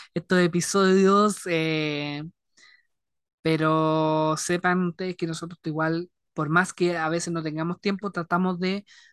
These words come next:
hacer todo lo más posible para que ustedes puedan estar informados, puedan seguir en compañía de nosotros a través del podcast, a través de nuestras publicaciones, las publicaciones que hace Fabiola a través de Crónicas guion bajo necróticas, eh, las,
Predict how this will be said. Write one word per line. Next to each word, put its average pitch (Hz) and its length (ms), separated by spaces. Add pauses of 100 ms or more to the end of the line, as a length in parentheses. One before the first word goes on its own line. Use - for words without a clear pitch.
(120)
hacer 165 260
todo 180 180
lo 185 80
más 185 140
posible 185 500
para 160 220
que 156 80
ustedes 160 220
puedan 156 200
estar 160 180
informados, 160 800
puedan 151 260
seguir 185 460 (300)
en 165 100
compañía 160 400
de 156 60
nosotros 160 380
a - 40
través 143 260
del 139 140
podcast, 156 520
a 147 40
través 147 240
de 147 60
nuestras 147 280
publicaciones, 156 760 (260)
las 156 140
publicaciones 160 760
que 170 100
hace 160 200
Fabiola 156 380
a 156 60
través 156 340
de 156 100
Crónicas 156 540
guion 151 200
bajo 147 240
necróticas, 165 840 (480)
eh, 139 800
las, 143 160